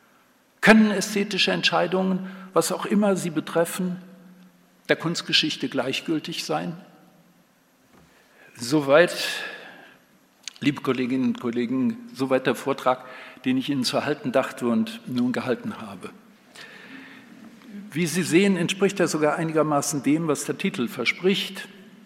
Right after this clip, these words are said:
was ich nicht von jedem meiner Vorträge behaupten würde. Und dennoch habe ich kein gutes Gefühl dabei.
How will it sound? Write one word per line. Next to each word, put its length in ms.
was 160
ich 120
nicht 220
von 140
jedem 220
meiner 260
Vorträge 500
behaupten 480
würde. 300
Und 140
dennoch 240
habe 180
ich 120
kein 200
gutes 320
Gefühl 400
dabei. 340